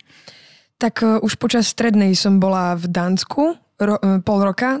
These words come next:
na takom v podstate výmennom pobyte.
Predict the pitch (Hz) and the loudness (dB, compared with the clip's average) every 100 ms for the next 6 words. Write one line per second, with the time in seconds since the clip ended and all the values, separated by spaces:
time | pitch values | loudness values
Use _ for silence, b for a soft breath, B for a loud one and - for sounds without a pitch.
0 | 330 196 185 180 - 180 175 220 - 196 | -4 -4 -4 -4 -4 -2 -2 -4 -10 -8
1 | - 196 185 185 185 190 180 175 190 202 | -6 -4 -2 0 0 0 0 -2 -2 -2
2 | 240 262 | -2 -2